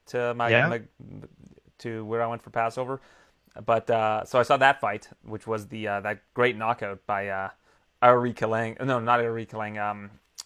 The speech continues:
Speaker 1: what's the, uh, Alatang Heli. That, that first knockout was, like, a forty-second knockout.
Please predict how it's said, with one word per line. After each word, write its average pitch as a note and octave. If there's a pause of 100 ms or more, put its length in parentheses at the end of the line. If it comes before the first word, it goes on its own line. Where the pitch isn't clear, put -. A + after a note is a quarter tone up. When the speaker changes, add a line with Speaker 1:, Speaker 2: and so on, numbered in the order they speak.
(300)
Speaker 1:
what's -
the, G#2 (260)
uh, A#2
Alatang B2+
Heli. A#2 (480)
That, G#2+
that G#2+ (640)
first C#3+
knockout A#2+
was, A2
like, G#2+
a G#2 (100)
forty-second A#2+
knockout. G#2+